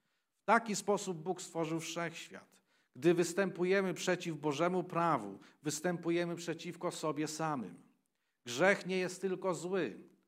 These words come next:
jest głupi. Jest sprzeczny nie tylko z naturą naszej duszy, ale z naturą całego wszechświata.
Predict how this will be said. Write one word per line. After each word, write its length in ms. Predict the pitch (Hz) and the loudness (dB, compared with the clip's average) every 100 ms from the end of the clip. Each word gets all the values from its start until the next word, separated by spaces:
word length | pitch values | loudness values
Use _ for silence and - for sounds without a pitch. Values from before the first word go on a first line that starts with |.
| _ | _
jest 240 | 139 131 135 | -6 -4 -6
głupi. 640 | 143 175 226 - 92 - _ _ _ _ _ _ - | -6 -4 -6 -8 -18 -20 _ _ _ _ _ _ 0
Jest 240 | 151 151 | 0 0
sprzeczny 580 | - - 196 208 - 180 | -8 -2 2 2 0 0
nie 160 | 185 | 2
tylko 360 | 180 220 220 196 | 2 2 4 2
z 80 | 151 | 4
naturą 420 | 165 165 202 190 | 0 4 4 6
naszej 340 | 175 156 160 | 4 2 -2
duszy, 380 | 151 185 170 170 | 0 -2 0 0
ale 160 | 165 170 | 0 0
z 100 | - | -2
naturą 380 | 156 165 170 160 | -4 -2 -4 -2
całego 440 | 156 151 151 147 | 0 0 2 -2
wszechświata. 800 | 147 151 - - 160 160 - - | -4 -8 -8 -6 -4 -4 -6 -16